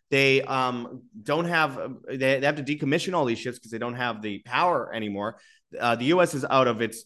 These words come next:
arms, generally speaking. Israel has a bunch of them,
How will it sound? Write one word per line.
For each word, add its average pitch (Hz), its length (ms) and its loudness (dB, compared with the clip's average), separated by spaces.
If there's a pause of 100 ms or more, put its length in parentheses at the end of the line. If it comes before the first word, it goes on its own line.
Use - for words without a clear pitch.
(100)
arms, 110 420 -6
generally 110 520 -6
speaking. 110 580 -8 (340)
Israel 185 400 0
has 120 220 -2
a 101 40 -14
bunch 104 280 -8
of 98 60 -8
them, 139 280 -6